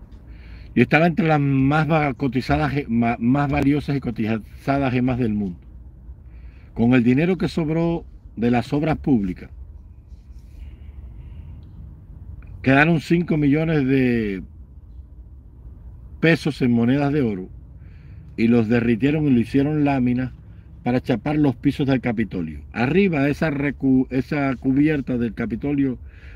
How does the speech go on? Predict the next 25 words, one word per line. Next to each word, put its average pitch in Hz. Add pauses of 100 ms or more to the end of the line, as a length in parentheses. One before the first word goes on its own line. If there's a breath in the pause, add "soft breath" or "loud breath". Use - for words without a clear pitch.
Nacional 139
fueron 139
cinco 156
millones 143
de 117 (520 soft breath)
pesos 151
oros 156
que 151
quedaron 147
y 131
lo 110
hicieron 139
láminas 98 (640 loud breath)
para 117
chapar 139
los 131
techos 139
del, 82 (380)
del 101
Capitolio. 87 (540 soft breath)
Y 123
otro 160
dinero 160
que 143
quedó, 143